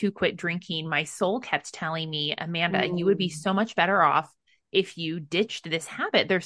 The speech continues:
Speaker 2: Yeah.
Speaker 1: something under it that is really important for you to discover." And even though I was hesitant, that voice was so persistent and felt so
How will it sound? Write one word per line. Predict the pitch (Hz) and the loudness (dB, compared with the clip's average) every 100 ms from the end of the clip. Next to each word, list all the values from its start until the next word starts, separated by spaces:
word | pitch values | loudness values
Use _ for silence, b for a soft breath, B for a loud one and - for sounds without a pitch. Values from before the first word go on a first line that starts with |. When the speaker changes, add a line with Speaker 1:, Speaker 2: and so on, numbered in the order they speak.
| - | 2
Speaker 2:
Yeah. | |
Speaker 1:
something | 226 - 247 185 - | 2 2 2 0 2
under | 190 233 254 156 | 4 6 6 6
it | - - | 4 2
that | 170 160 151 - _ _ _ | 4 4 2 -2 _ _ _
is | 196 180 170 | 2 2 0
really | 185 185 180 175 170 - | 0 0 0 -2 -4 -2
important | 175 165 - 180 170 - | -4 -2 -2 -2 -2 -6
for | 175 | -4
you | 165 | 0
to | 160 | 0
discover." | 156 - 175 185 151 135 - | -2 0 2 4 2 2 0
And | 175 185 175 170 170 170 - _ _ - | 4 6 6 4 2 -2 -6 _ _ 0
even | 214 277 | 2 4
though | 262 | 4
I | 233 | 4
was | 233 285 | 4 0
hesitant, | - 156 160 - 156 - | 0 -2 -4 -2 -2 2
that | 165 - | 2 2
voice | 170 180 196 - | 2 2 0 -2
was | 254 - | -4 0
so | 175 | 0
persistent | 170 190 - 151 - 220 240 | 2 -2 -2 -4 0 0 0
and | 175 | -2
felt | 175 160 - | 0 0 0
so | - - 165 165 170 175 | -8 0 4 6 4 4